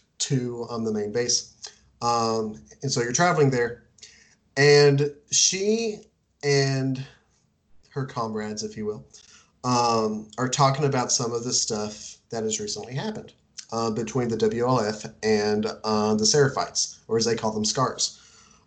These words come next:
Um, and they bring up, and this is an optional dialogue bit. You won't get half of this if you don't, like, hit triangle at the right,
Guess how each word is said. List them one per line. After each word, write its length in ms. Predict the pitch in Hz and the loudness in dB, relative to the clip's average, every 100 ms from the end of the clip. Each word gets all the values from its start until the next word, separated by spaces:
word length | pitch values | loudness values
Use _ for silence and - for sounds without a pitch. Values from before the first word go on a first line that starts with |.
| - | 2
Um, 680 | 131 127 123 110 107 104 - _ _ _ _ _ - - - - - _ _ _ _ _ _ - | 6 6 6 2 0 -6 -18 _ _ _ _ _ -20 -20 -20 -14 -14 _ _ _ _ _ _ -2
and 420 | 143 143 139 139 | 4 6 6 4
they 220 | 123 135 120 | 2 0 0
bring 400 | - 151 180 185 - - | 0 2 2 -2 -8 2
up, 340 | 147 131 - - - | 4 4 0 -10 -4
and 120 | 139 | 0
this 160 | 170 - | 0 0
is 120 | 147 | 0
an 220 | 147 139 - | 0 -2 4
optional 520 | 151 165 175 165 151 | 4 4 -2 2 2
dialogue 640 | 139 120 113 104 107 107 | 2 -2 -2 -6 -8 -6
bit. 280 | 110 104 - | -2 -2 -4
You 120 | 113 | -12
won't 520 | 120 127 135 127 110 - | -2 2 2 0 -6 -2
get 500 | 135 135 135 - - - _ _ _ - | 2 2 2 0 -2 -12 _ _ _ -6
half 340 | 147 151 165 | 2 2 2
of 160 | 147 117 | -4 -4
this 320 | 117 113 - | -2 -2 -2
if 140 | 120 | -6
you 100 | 113 | -10
don't, 280 | 110 117 110 | -6 -6 -4
like, 140 | 113 107 | -6 -6
hit 200 | 117 - | -6 -4
triangle 520 | 117 110 104 104 104 | -4 -2 -2 -4 -6
at 80 | 104 | -8
the 100 | 98 | -10
right, 260 | 95 98 | -10 -12